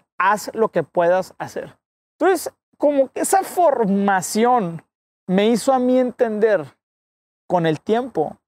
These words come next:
que no necesito un título y que puedo llevar el cambio en donde nosotros estamos. Así que,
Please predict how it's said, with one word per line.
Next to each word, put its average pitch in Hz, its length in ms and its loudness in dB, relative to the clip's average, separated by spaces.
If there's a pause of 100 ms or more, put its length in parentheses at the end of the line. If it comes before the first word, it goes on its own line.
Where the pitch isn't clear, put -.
(140)
que 170 120 0
no 160 260 0
necesito 233 720 -6
un 185 100 -8
título - 500 -14 (960)
y 214 160 2
que 202 160 2
puedo 214 380 2
llevar 202 400 2
el 196 200 0
cambio 170 480 -6 (380)
en 170 180 -2
donde 160 260 0
nosotros 170 800 -2
estamos. 180 680 -2
Así 151 260 -8
que, 214 260 -2